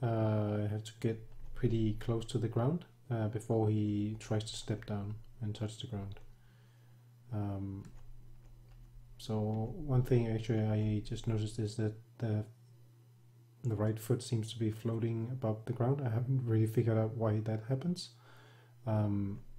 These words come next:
but that's something I will try and look into.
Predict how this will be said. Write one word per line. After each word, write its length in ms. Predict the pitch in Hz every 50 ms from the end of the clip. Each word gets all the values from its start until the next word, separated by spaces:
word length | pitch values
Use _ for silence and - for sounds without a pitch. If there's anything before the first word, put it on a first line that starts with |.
| - - - - - - - - -
but 160 | 117 113 110 -
that's 180 | - - -
something 320 | - 110 98 - 107 101 101
I 80 | 101
will 300 | 101 101 104 104 104 98 104 104 104 104 - - - - - - - - - - - - - - - - - - - 123 123 -
try 160 | - - 113
and 140 | 101 98 98
look 120 | 101 104 110
into. 300 | 107 101 - - 110